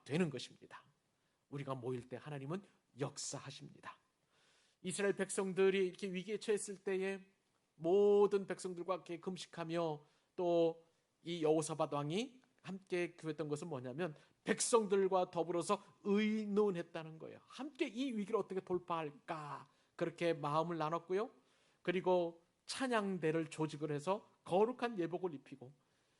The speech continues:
이, 어, 유다 왕이 데리고 있었던 그 군사들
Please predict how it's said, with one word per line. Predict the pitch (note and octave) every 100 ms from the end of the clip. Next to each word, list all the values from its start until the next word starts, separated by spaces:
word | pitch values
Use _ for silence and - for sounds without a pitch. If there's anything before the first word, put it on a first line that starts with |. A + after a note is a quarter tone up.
| _ _ _ _ _ _ _ _ _ _ _ _ -
이, | F#3 - _ _
어, | B2+ C3+ B2
유다 | D3+ E3+ F#3+
왕이 | F3 E3 D#3+
데리고 | D#3 D#3 D3+
있었던 | C#3+ D3 - C3+ A2+ - _ _
그 | - F3+
군사들 | F3+ E3+ E3+ E3 D#3+ E3